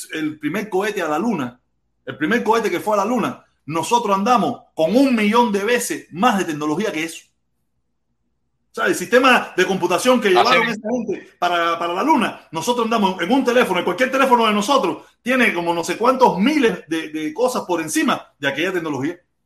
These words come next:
Speaker 1: Fíjate, hoy en día andam-, andamos a, a las millas, ¿eh? Andamos a las millas. Andamos, te, te mandaba a correr. Es una
Speaker 2: Es la
Speaker 1: realidad.
Speaker 2: velocidad con que va desarrollando.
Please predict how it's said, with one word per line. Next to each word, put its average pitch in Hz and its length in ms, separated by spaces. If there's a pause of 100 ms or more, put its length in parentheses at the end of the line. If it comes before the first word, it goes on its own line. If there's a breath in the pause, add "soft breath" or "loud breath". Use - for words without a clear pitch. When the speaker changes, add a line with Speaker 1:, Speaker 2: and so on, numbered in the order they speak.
(1000)
Speaker 1:
Fíjate, 180 320
hoy 127 280
en 147 120
día 233 140
andam-, 202 280
andamos 170 460
a, 175 80
a 131 160
las 127 160
millas, 269 320
¿eh? 233 80
Andamos 160 280
a 240 40
las 156 80
millas. 247 260 (320)
Andamos, 208 440
te, 160 140
te 127 100
mandaba 131 260
a - 40
correr. - 360 (1200 loud breath)
Es 123 60
una 180 160
Speaker 2:
Es 262 80
la 240 100
Speaker 1:
realidad. 151 280
Speaker 2:
velocidad 156 280
con 220 140
que 190 100
va 190 160
desarrollando. 185 540